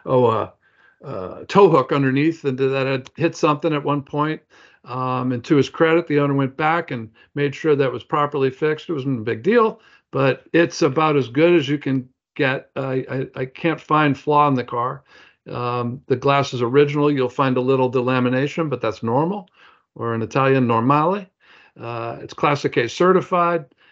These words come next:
Uh, and again, <clears throat> I,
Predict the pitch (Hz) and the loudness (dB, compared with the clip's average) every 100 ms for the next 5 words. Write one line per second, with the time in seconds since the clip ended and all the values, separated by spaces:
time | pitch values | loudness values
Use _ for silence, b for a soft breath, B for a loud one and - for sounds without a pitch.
0 | b - 131 131 123 - - 160 160 156 | b -10 -6 -4 -6 -4 0 4 4 2
1 | - 151 131 214 196 165 170 160 _ _ | 0 -2 4 4 4 2 -2 -8 _ _
2 | _ _ _ _ - - 143 _ _ _ | _ _ _ _ -8 -8 -8 _ _ _
3 | _ _ - 190 214 | _ _ 0 2 2